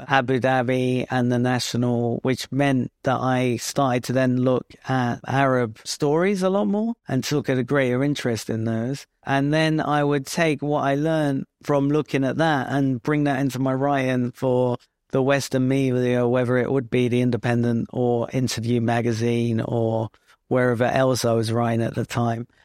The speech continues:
And then it just built and built. And then I did get involved quite a bit in the movement to kind of diversify who was writing in the media.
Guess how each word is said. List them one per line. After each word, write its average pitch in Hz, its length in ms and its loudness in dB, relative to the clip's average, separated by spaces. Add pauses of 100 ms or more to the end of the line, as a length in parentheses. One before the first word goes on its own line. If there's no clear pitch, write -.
(340)
And 185 180 0
then 214 140 0
it 208 100 0
just 180 300 -2
built 175 320 0
and 143 140 -2
built. 135 340 2
And 151 260 0
then 180 280 2
I 160 100 2
did 156 320 -2
get 151 220 0
involved 139 580 0
quite 143 280 0
a 127 100 0
bit 127 400 0
in 123 440 -2 (440)
the 131 160 0
movement 127 800 0 (200)
to 123 340 0 (440)
kind 131 320 0
of 113 160 -2
diversify 120 1120 0 (380)
who 131 280 2
was 120 480 0 (140)
writing 127 500 2
in 120 140 2
the 117 80 2
media. 139 480 -2